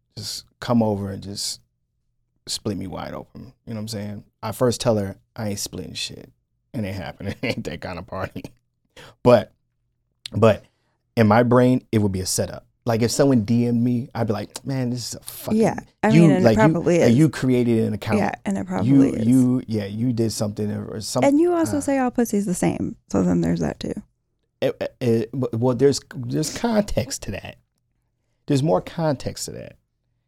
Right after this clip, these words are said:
Speaker 2: Not, not much.
Speaker 1: Well, we don't, we don't, we don't have to go there.
Speaker 2: <laughs>
Speaker 1: But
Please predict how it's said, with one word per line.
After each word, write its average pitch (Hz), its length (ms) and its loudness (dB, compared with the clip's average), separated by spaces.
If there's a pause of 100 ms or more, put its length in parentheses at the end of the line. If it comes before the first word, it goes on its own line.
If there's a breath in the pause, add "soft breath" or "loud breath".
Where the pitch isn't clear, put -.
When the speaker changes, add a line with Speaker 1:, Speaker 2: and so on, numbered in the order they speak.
(1000)
Speaker 2:
Not, 233 320 -2
not 226 340 0
much. - 480 -4 (440)
Speaker 1:
Well, 131 280 4
we 139 140 4
don't, 127 240 4
we 127 120 6
don't, - 240 6
we 127 80 0
don't 226 100 4
have 226 80 4
to 196 60 -2
go 226 160 2
there. - 320 -2
Speaker 2:
<laughs> 226 40 -6 (240)
Speaker 1:
But 139 200 4